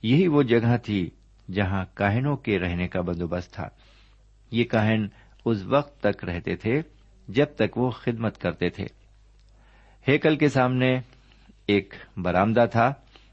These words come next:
جو گھر کی چوڑائی کے مطابق بیس ہاتھ لمبا تھا اور اس گھر کے سامنے اس کی چوڑائی دس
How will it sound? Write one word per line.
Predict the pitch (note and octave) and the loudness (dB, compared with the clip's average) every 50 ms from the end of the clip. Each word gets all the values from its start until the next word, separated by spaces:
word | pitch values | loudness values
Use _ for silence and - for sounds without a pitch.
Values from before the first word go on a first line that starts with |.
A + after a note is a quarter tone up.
| _ _ _ _ _ - | _ _ _ _ _ -6
جو | F2+ G#2 G#2 G2+ | -2 0 0 0
گھر | - - F#2+ F#2 | 0 -2 -8 -8
کی | F2+ - - F2+ | -8 -8 -10 -12
چوڑائی | E2+ - - F#2 F2+ F2+ F#2 G2+ A#2 C3 | -10 -6 -4 0 2 2 2 2 2 0
کے | - - A#2 | -4 -6 -8
مطابق | F#2+ F#2+ F#2+ F2 - F#2 F#2+ F#2+ G#2 G#2+ - - - - - | -6 -6 -6 -4 -2 0 0 0 -2 -4 -4 -8 -16 -18 -16
بیس | - F#2+ G2 B2+ D3 C#3+ G#2+ - - - | -10 -4 -2 0 0 0 -2 -4 -8 -8
ہاتھ | F#2 F#2 E2+ - F2 | -6 -6 -6 -6 -6
لمبا | F2 F2 F2 F2 F2 | -6 -4 -2 -2 -4
تھا | - - F#2 E2+ - - - - - _ _ _ _ _ _ _ - | -4 -4 -8 -10 -10 -12 -20 -20 -20 _ _ _ _ _ _ _ 0
اور | A2+ A#2 A2+ | 0 2 2
اس | A2 - - - | 0 -2 -6 -8
گھر | - F#2+ F2+ | -8 -8 -8
کے | F2+ - - G2 | -6 -6 -6 -6
سامنے | F2 - - F2+ F2+ F#2 G2+ A#2 B2 | -4 -4 -4 -4 -4 -2 -4 -4 -4
اس | A2+ F#2 - | -4 -6 -8
کی | - - G2 | -8 -10 -10
چوڑائی | F2 - - F2 F2 F2+ F#2 G2 A#2+ A#2+ | -8 -6 -4 -2 0 2 2 2 2 0
دس | - - - C#3+ C#3+ - - | -2 0 0 0 0 -2 -6